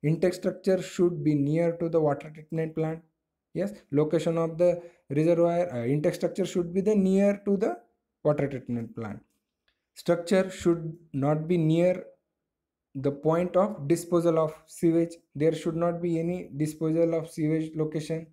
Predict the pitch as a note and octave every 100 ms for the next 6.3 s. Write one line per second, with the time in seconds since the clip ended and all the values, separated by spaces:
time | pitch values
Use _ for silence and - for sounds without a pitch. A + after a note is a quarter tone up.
0 | _ _ _ _ E3+ F3 E3+ - _ _
1 | _ - E3 D#3+ E3+ E3 D#3 D#3 E3+ E3
2 | E3+ E3+ - C#3+ C3 B2+ A#2+ A#2+ - _
3 | - - - E3+ F3+ F3+ - - D3 E3
4 | F3 - _ _ _ - B2 A#2+ A#2 A#2+
5 | D#3+ - F3+ F3+ D#3+ F3 F3 D#3+ E3 D#3+
6 | F3 F3+ -